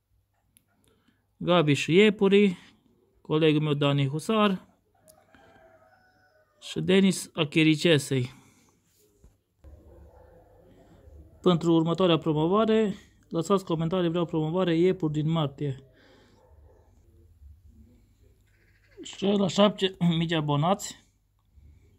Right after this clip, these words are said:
o să fie un premiu, un iepuraș.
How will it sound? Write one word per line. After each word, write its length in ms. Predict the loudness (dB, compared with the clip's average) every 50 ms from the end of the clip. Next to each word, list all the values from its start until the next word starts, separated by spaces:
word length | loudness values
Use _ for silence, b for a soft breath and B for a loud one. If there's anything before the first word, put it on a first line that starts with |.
| _ _ -10
o 120 | -6 -6
să 200 | -6 -4 -4 -6
fie 260 | -4 -2 0 0 2
un 200 | 2 0 -2 -4 -6 -8 -18 _ -6
premiu, 400 | 0 0 2 2 2 0 -2 -2
un 60 | -2
iepuraș. 640 | -2 -2 -2 -4 -4 0 2 2 2 0 -2 -8